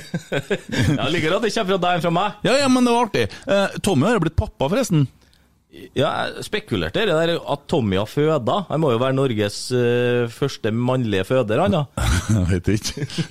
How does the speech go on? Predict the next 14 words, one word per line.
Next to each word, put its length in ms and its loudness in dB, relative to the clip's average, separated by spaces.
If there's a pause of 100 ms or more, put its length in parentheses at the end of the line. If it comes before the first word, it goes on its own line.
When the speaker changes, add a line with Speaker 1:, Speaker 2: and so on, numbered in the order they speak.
(240)
Speaker 2:
<laughs> 600 -2
Nei, 160 2
vi 80 2
bare 180 2
fikk 240 -2
lyst 140 -2
til 20 2
å 80 0
skrive 400 2
det. 100 2 (140)
Like 320 0
naturlig 400 0
å 80 -2
skrive 260 2